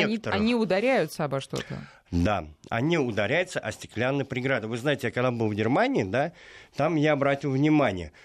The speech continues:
Speaker 1: идёшь мимо какого-то магазинчика, ну, продают там, м, я не знаю, сэндвичи, ещё что-то, и силуэты птиц. Я, я сначала не понял, думаю, надо же, как они любят птиц.
Speaker 2: Мгм.
Speaker 1: Но они действительно любят.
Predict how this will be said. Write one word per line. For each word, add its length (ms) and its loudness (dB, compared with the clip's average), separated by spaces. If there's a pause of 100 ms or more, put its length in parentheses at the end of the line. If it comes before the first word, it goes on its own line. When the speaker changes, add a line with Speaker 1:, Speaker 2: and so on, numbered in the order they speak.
(140)
Speaker 1:
идёшь 400 4
мимо 220 4
какого-то 440 0
магазинчика, 760 0
ну, 180 2
продают 500 0
там, 360 -4 (120)
м, 480 2
я 140 0
не 60 0
знаю, 160 0
сэндвичи, 540 0
ещё 280 0
что-то, 380 -4 (520)
и 300 2 (260)
силуэты 760 2
птиц. 540 -6 (280)
Я, 340 2 (140)
я 200 0
сначала 400 0
не 140 4
понял, 280 2
думаю, 200 4
надо 260 2
же, 80 -6
как 200 -4
они 180 4
любят 360 2
птиц. 420 -2
Speaker 2:
Мгм. 180 4
Speaker 1:
Но 60 6
они 180 2
действительно 360 -4
любят. 260 -4